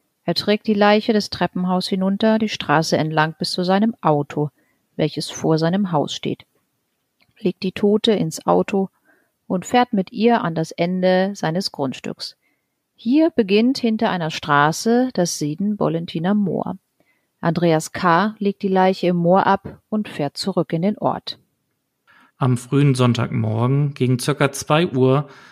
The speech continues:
Speaker 2: stellt die Polizei Andreas im Ortskern. Ein Zeuge hat sich bei der Polizei gemeldet und angegeben, dass er beobachtet habe, wie ein Mann eine leblose Person in sein Auto lud. Der Zeuge konnte sogar das Kennzeichen mitteilen.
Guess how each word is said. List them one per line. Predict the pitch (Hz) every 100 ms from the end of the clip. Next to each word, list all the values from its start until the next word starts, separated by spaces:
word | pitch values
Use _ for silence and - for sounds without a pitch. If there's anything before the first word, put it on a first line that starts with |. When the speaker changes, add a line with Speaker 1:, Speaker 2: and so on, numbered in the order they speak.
| - _
Speaker 2:
stellt | - 175 170
die | 170
Polizei | - 156 139 - 135 139
Andreas | 127 123 123 127 123
im | 131 151
Ortskern. | 131 113 - - 110 107 104 - _ _
Ein | 139 120
Zeuge | - 123 127 131 120
hat | 131
sich | - -
bei | 135
der | 131
Polizei | 135 139 - 143 139
gemeldet | 139 139 156 135 135 - - _
und | 151 147
angegeben, | 143 147 135 131 135 135
dass | 131 123
er | 135
beobachtet | 127 135 143 143 - 139 -
habe, | 123 127 131 131 -
wie | - 180
ein | 175
Mann | 151 131 131
eine | 131 127
leblose | 127 139 - 147 143
Person | 143 135 123 120 120 135
in | 151
sein | 135 147 123
Auto | 117 -
lud. | 107 110 113 - _ _ _ _ _ -
Der | 120
Zeuge | - 131 127 131
konnte | - 143 139
sogar | 131 131 131
das | 131 123
Kennzeichen | - 170 170 - 107 - 110
mitteilen. | 107 - 110 107